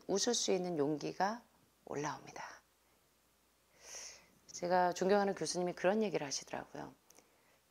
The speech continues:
제자들이 이 보건학 교수님인데 교수님한테 가서 우리 학부, 이게 공부에 대한 내용을, 연구하는 내용을 갖다가 상담을 하는 게 아니라 인생 상담을 하러 많이들 이 가더라고요. 근데 그 교수님이 하신 얘기가 제가 기억이 나요.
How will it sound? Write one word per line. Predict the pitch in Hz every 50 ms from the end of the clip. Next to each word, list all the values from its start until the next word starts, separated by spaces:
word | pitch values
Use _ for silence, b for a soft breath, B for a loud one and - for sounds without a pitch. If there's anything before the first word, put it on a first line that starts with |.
| _
제자들이 | - - 185 170 220 233 226 208 220 226 226 202 196
이 | 202
보건학 | - - 175 196 233 254 -
교수님인데 | - 196 - - 202 196 185 180 - - 269 B B B B B B B B B
교수님한테 | - 202 202 226 262 247 233 226 208 170 107 - - - - - 190 196 - 220 185
가서 | 180 180 214 208
우리 | 180 190 202 202 -
학부, | - - - - - 240 - - -
이게 | 175 165 160 151 160 156
공부에 | 151 - 196 196 208 208 202 220 233 233 226 208 202 - - 185 185
대한 | - 175 170 165 156
내용을, | 139 135 139 160 180 160
연구하는 | 139 165 190 220 247 247 240 226 180
내용을 | 156 156 160 165 151
갖다가 | 151 147 - - - 151 143 - B B B B B B B B
상담을 | - 226 226 220 202 190 175 160
하는 | 147 156 156
게 | 127
아니라 | 120 123 - 160
인생 | 165 - 196 226 254 262 269 302 285 277
상담을 | 269 269 240 220 202 190 180 175 151
하러 | 143 151 151
많이들 | 139 117 131 147 135 - 139 123 120 - - B B B B B B B B B -
이 | - 135
가더라고요. | - - 139 - 143 139 127 - - 117 139 175 220 - -
근데 | - - 196 233 214
그 | 196 175
교수님이 | 156 165 160 156 - 190 180 170 165
하신 | 160 165 160 156 -
얘기가 | 143 135 139
제가 | 147 - 135 131
기억이 | 123 - - 131 120 - -
나요. | - - - -